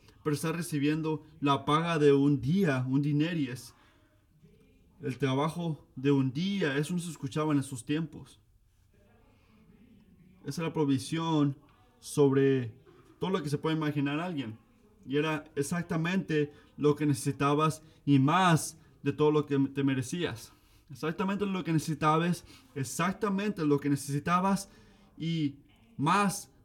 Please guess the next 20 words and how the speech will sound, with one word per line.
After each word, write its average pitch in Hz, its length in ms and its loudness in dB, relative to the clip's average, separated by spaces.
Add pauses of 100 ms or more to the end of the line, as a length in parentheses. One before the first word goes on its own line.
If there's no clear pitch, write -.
de 156 100 2
lo 160 120 2
que 151 140 2
te 147 220 0
merecías. 147 720 0 (580)
Y 147 180 2
eso 165 200 -2
es - 160 -12 (180)
exactamente 170 760 -2
lo 147 160 0
que 143 80 0
hace 143 220 -2
la 139 80 0
gracia 127 360 -4
de 127 80 -4
Dios. 147 460 0 (1400)
Exactamente 190 640 -4
lo 175 140 -2
que 151 100 -2
necesitas 143 800 -4